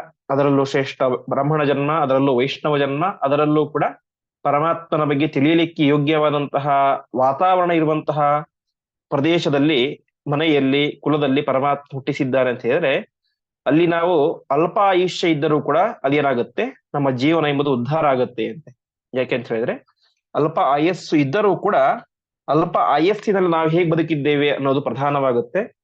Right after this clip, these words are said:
ಹಾಗಾಗಿ ಆ ರೀತಿಯಾಗಿ ಬದುಕಿದಾಗ ನಮ್ಮ ಜೀವನ ಎಂಬುದು ಸಾರ್ಥಕ ಆಗತ್ತೆ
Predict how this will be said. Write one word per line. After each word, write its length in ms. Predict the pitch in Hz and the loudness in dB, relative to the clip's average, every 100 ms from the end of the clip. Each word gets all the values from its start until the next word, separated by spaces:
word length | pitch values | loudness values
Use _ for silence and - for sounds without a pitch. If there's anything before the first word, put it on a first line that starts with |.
| _ _ | _ _
ಹಾಗಾಗಿ 420 | 143 131 131 175 143 190 _ _ _ _ - | -2 0 0 0 -2 -4 _ _ _ _ -4
ಆ 100 | 127 | 0
ರೀತಿಯಾಗಿ 840 | 156 180 175 160 147 143 135 131 - 131 | 0 0 0 0 2 2 0 -2 -4 -2
ಬದುಕಿದಾಗ 560 | 170 185 165 135 123 233 285 _ _ _ _ - | -2 0 0 0 0 -2 -4 _ _ _ _ -6
ನಮ್ಮ 180 | 143 139 | -2 0
ಜೀವನ 360 | 120 156 170 147 | 0 0 0 0
ಎಂಬುದು 360 | 127 131 165 156 - _ _ _ _ _ _ _ _ _ _ _ _ | 0 0 0 -2 -4 _ _ _ _ _ _ _ _ _ _ _ _
ಸಾರ್ಥಕ 560 | - 131 160 156 - - | -6 -2 -2 -2 -4 0
ಆಗತ್ತೆ 640 | 139 135 127 131 123 123 | 2 0 -2 -2 0 0